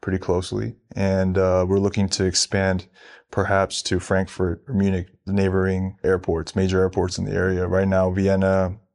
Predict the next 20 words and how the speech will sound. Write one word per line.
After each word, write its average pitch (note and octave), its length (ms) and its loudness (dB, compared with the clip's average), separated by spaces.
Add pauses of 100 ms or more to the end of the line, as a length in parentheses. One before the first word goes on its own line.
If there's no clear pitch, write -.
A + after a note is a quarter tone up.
(260)
uh, G2 60 -6
they're G2 240 0
the G2 80 0
first, - 480 -2 (500)
and G2 380 0
we're G#2 160 4
also G2+ 560 2
actually F#2 480 0
working F#2+ 520 0 (540)
with F#2+ 300 -2
Arizona G2 400 2
State F#2+ 280 -2
University F#2+ 800 -2 (540)
to - 80 -6
do F#2 140 2
a F#2 60 0
similar G#2 300 2
project F2+ 380 -2
for - 160 -4
their F#2 360 0